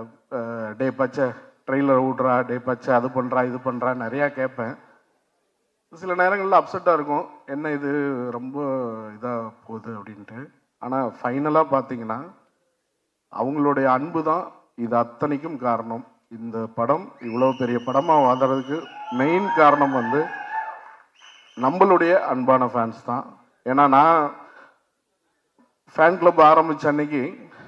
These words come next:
ப்ரொடியூசர்ஸ் எவ்வளோ டார்ச்சர் பண்ணியிருப்பேங்கிறது எனக்கு தெரியும். நான் போய் உட்காந்துட்டு தானு சார்கிட்ட சண்டை போடுவேன், லக்ஷ்மி மூவி மேக்கர்ஸ்ல போய் சண்டை போடுவேன், அப்ரஜித் ஃபிலிம்ஸ்ல போய் சண்டை போடுவேன்.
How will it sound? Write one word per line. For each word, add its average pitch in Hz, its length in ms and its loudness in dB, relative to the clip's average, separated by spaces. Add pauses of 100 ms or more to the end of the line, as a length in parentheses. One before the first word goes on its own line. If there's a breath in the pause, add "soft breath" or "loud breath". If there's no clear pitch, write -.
(300 loud breath)
ப்ரொடியூசர்ஸ் 160 460 2
எவ்வளோ 151 320 4
டார்ச்சர் 147 460 4
பண்ணியிருப்பேங்கிறது 131 580 0
எனக்கு 123 260 -2
தெரியும். 120 420 -4 (580 loud breath)
நான் 120 220 0
போய் 139 140 2
உட்காந்துட்டு 135 460 2
தானு 143 260 4
சார்கிட்ட 131 360 2
சண்டை 123 300 0
போடுவேன், 123 440 0 (340)
லக்ஷ்மி 135 360 -2
மூவி 143 200 2
மேக்கர்ஸ்ல 123 440 0
போய் 123 200 -2
சண்டை 120 260 -4
போடுவேன், 117 320 -2
அப்ரஜித் 139 540 -2 (100)
ஃபிலிம்ஸ்ல 123 300 -6
போய் 117 180 0
சண்டை 117 260 -4
போடுவேன். 117 440 -6